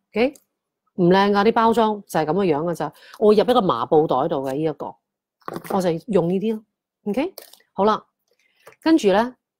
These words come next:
有冇鉸剪啊？見唔見到呢啲？OK，哎呀，對唔住，調轉咗添。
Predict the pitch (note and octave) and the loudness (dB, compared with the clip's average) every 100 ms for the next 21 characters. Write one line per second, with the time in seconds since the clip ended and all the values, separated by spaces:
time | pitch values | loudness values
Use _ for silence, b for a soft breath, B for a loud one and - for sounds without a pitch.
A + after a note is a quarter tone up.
0 | _ _ _ _ _ _ A#3 A3+ A3 F#3 | _ _ _ _ _ _ -6 -6 -6 -10
1 | F3+ D#3 E3 E3 _ _ _ _ _ _ | -12 -12 -12 -14 _ _ _ _ _ _
2 | _ _ _ _ _ _ _ _ _ _ | _ _ _ _ _ _ _ _ _ _
3 | _ _ _ _ _ _ - G#3 F#3+ G#3 | _ _ _ _ _ _ 0 2 4 4
4 | G#3+ A3+ - _ _ _ _ F#3+ F3+ F#3+ | 4 2 0 _ _ _ _ -8 -6 -6
5 | F3+ B2+ D3+ C3+ C#3 C#3 C3+ C#3+ C3 C#3 | -6 -8 -8 -10 -10 -12 -10 -10 -12 -14